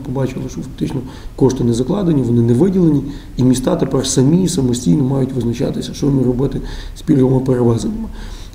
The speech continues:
Ми вирішили, що, зважаючи, знову ж таки, на гостру соціально-економічну кризу, на те, що, е, людям щомісяця приносять платіжки, які викликають тільки негативні емоції, про те, що, скажімо, ну, об'єктивно інфляційні процеси і, і життя кращим не стає,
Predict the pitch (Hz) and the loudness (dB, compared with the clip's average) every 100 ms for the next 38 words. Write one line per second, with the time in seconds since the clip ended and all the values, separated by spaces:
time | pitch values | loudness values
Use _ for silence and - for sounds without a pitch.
0 | - 170 226 202 180 165 147 - 135 151 | 0 2 4 2 2 2 2 2 0 2
1 | 170 156 156 135 135 104 - 120 120 147 | 2 2 2 2 0 -2 -4 0 0 0
2 | 123 120 135 139 127 131 123 123 139 127 | -2 -6 -4 -2 -2 -2 -2 -2 -4 -4
3 | 131 123 135 135 135 160 - 143 - - | -4 -4 -2 -4 -2 -2 -2 -4 -6 -14
4 | - - 131 131 123 131 160 143 - - | -18 -4 0 2 4 4 4 2 0 0
5 | 135 131 - 143 160 160 - 127 139 151 | -2 -2 0 2 2 2 0 -2 0 0
6 | 143 127 - 135 131 165 - 135 131 147 | 0 -4 0 0 2 0 2 0 0 -2
7 | 131 147 - 160 - - 139 131 123 123 | -2 -2 0 0 0 -4 -2 0 0 0
8 | 143 135 127 110 107 - - - - - | 0 2 0 0 -4 -6 -8 -8 -12 -16
9 | - - 123 120 - 160 170 156 151 - | -18 -8 -6 0 0 2 2 4 2 0
10 | - 143 143 139 139 147 139 170 156 139 | 0 0 2 2 2 0 2 2 2 2
11 | 123 147 - 156 147 131 135 135 139 127 | 0 -2 0 0 0 -2 -4 -2 0 0
12 | - - - - - - 139 127 - 160 | -2 -2 0 2 2 2 2 0 2 0
13 | 151 151 131 139 139 139 165 202 | 2 0 2 2 2 2 2 2